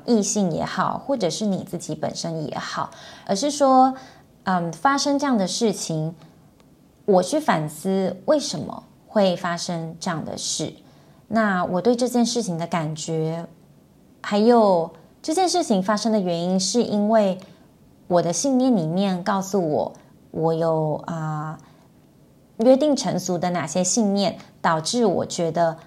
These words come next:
不是 A 就是 B，我要这个男人就是需要他对我怎么样。那你有想过说，如果要得到这样的爱，自己可以先如何改变，以吸引到那样子的对象来到你的面前呢？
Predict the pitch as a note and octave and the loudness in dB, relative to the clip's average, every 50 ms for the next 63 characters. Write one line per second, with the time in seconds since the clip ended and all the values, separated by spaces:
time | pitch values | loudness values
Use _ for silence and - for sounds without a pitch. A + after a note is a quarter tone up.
0 | - - _ - F#3+ F#3+ F#3+ - - - - G#3 G3+ G3+ G3 G3 G#3 F#3 - F#3+ | -20 -14 _ -2 0 0 0 -2 -2 0 2 2 4 2 2 0 -2 -4 -2 -4
1 | F#3 F#3 - F3 E3 E3 D#3+ D#3+ D#3+ F3+ G#3 C4 D4+ D4+ D4 D#4 C#4+ C4 A3 F#3+ | -6 -4 -6 -6 -6 -4 -4 -4 -2 0 0 0 0 0 -2 -2 0 0 0 0
2 | E3+ E3+ E3 F3 F3+ F3+ E3 D#3+ E3 E3+ - G3 F#3 F#3+ - F#3+ F3+ - - F3 | 0 -2 -2 -2 0 0 0 0 0 -2 -4 -4 -4 -2 -4 -4 -4 -4 -6 -4
3 | F#3 F#3+ F3+ F3+ F3+ - - F3 E3+ E3 E3 E3+ - A#3+ G#3+ E3+ D#3+ E3 D#3+ - | -2 0 -2 -2 -4 -6 -6 -4 -4 -4 -4 -2 0 0 0 0 -2 -4 -4 -6
4 | - - - - - - F3+ E3 - - - - - - - - - - _ _ | -8 -8 -8 -8 -4 -2 -2 -2 -2 -6 -10 -16 -20 -20 -20 -20 -20 -20 _ _
5 | _ _ _ _ _ _ _ _ _ _ - E4+ E4 D4+ C#4 A#3 G#3+ G3+ G3+ G#3 | _ _ _ _ _ _ _ _ _ _ 0 2 2 4 4 4 4 4 4 2
6 | G3+ - F#3 D#3+ D#3 D#3 G#3 G#3 F#3+ F#3+ F#3+ G3+ G3 F#3+ F#3+ G3 G3 G3 - - | 2 2 0 0 0 0 0 0 0 0 2 4 6 6 6 6 4 2 -4 -12
7 | - - G#3 G3+ G3 F3 D#3+ F#3 F#3+ G3 F#3 E3+ E3 E3 F3+ F3+ F3+ - G3 F3+ | 0 2 2 4 4 4 2 2 0 0 0 -2 -2 0 -2 -2 -2 -2 -2 -2
8 | E3+ E3 D#3 - - E3+ E3 D#3+ - - - F3+ - - D3+ C#3 - - - E3 | -2 -2 -4 -4 -4 -4 -6 -6 -8 -8 -10 -10 -8 -6 -8 -8 -10 -8 -6 -4
9 | D#3+ D#3 D3+ D#3 - G3 F#3+ F3+ E3 D#3+ D#3 - E3+ E3 E3 D#3+ - - - - | -4 -4 -4 -4 -2 -2 -2 0 -2 -4 -6 -6 -6 -4 -4 -4 -6 -6 -6 -4
10 | F3 E3 - - - - - - - F3 E3 D#3 - - A3+ D4+ D4+ B3 E3+ D#3 | -4 -4 -4 -6 -10 -18 -20 -8 -6 -4 -4 -4 -4 -2 0 2 2 2 0 0
11 | D#3 G#3 G3 F3+ F3 F3 F3+ F3 F3 D#3 - - D#3+ D#3+ D#3 F#3 F3+ E3 D3+ - | 0 0 0 0 0 -2 -2 -4 -4 -6 -6 -4 -4 -2 0 0 0 0 -2 -2
12 | - F3 D#3 C#3 - - - - _ - E3+ D#3 C#3+ F3+ F#3 F3+ E3 - D3 D3 | -4 -4 -4 -4 -8 -14 -20 -14 _ -4 -4 -2 -2 -2 -2 -4 -4 -6 -6 -4
13 | F3+ F#3 E3+ D#3+ D#3 - - F3 - - - - - - - - - - | -4 -4 -4 -4 -6 -8 -6 -8 -8 -8 -10 -10 -10 -8 -8 -8 -8 -8